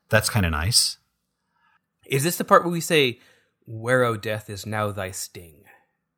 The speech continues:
Speaker 1: Yes, actually that comes up several times in several different versions of the story. It provides closure, it emphasizes redemption,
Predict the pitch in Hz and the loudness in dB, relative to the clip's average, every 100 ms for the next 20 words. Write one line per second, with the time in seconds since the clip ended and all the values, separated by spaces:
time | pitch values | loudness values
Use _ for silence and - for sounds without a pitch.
0 | _ _ 131 233 269 - - 135 139 - | _ _ 0 2 2 2 -2 0 -2 0
1 | 139 127 143 131 117 135 123 117 127 123 | 0 2 2 2 2 2 2 2 2 2
2 | 110 104 117 113 101 104 98 101 95 87 | 0 2 2 4 2 2 2 -2 -4 -6
3 | 90 - 101 82 78 82 _ _ _ _ | -6 -4 -4 -4 -8 -16 _ _ _ _
4 | _ _ 143 131 139 135 - - 156 135 | _ _ -6 0 2 2 0 0 2 2
5 | 135 131 123 120 120 120 113 110 101 98 | 2 0 2 0 2 4 4 4 2 2
6 | 98 98 - 98 95 | 4 2 2 0 0